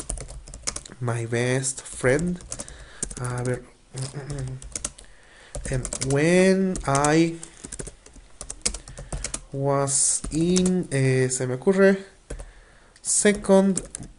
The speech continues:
second, sí, así no, second grade. Es un ejemplo nada más, ¿no? Dice, "Yo conocí a mi mejor amigo cuando yo estuve o estaba en segundo grado."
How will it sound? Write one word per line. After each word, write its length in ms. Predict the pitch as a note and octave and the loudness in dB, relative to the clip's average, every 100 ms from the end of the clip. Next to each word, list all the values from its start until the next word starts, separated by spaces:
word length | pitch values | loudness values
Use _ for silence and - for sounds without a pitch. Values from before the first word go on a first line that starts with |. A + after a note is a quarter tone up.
| - - | -20 -16
second, 840 | - - - G3+ G3+ G3 G3 F#3+ F#3+ - - - - - | -6 -2 0 -2 0 0 0 -2 -6 -10 -14 -16 -20 -20
sí, 260 | - - C4+ | -18 -8 -6
así 240 | G#3+ - | -6 -6
no, 200 | G3 C3+ - | -6 -6 -4
second 440 | - F3+ F#3 E3+ | -2 -2 -2 0
grade. 360 | C#3+ B2+ B2 - - - - - - - - - - | 2 0 -2 -10 -20 -20 -18 -16 -16 -18 -18 -14 -4
Es 120 | - | 2
un 100 | G3 | 6
ejemplo 380 | G3 G3+ - B2+ | 8 8 6 0
nada 200 | A#2+ A2+ | 0 -4
más, 200 | - - | -6 0
¿no? 220 | E3 B3 - - - | 2 2 0 -18 -8
Dice, 460 | C#3+ C#3 C3+ B2+ C3 - - - - | 2 4 6 4 0 -8 -16 -18 -8
"Yo 540 | C3+ C3 E3+ A#2+ B2+ - | 0 10 12 12 6 0
conocí 800 | - C3+ C3+ C3+ C3+ - F#3 E3 - | 6 6 8 8 8 8 6 4 2
a 100 | C3 | 2
mi 120 | B2+ | 2
mejor 360 | A#2+ B2 D#3+ | 2 4 6
amigo 600 | E3+ D3 B2 A#2+ D3+ A#3 - - - - | 6 6 4 6 4 2 -4 -20 -20 -20
cuando 420 | - B2+ A#2+ B2 B2 | 2 4 4 4 4
yo 400 | B2 B2 D#3 - | 6 8 8 8
estuve 720 | C#3 C3 - - E3+ D#3 D#3 | 6 6 4 4 6 6 6
o 140 | C3 A#2+ | 4 2
estaba 420 | A#2 C3+ B2 B2 | 4 4 6 6
en 180 | D#3 F#3+ | 4 4
segundo 480 | - B2 B2+ B2 A#2+ | 2 4 2 2 4
grado." 340 | B2 A#2 - | 4 2 -2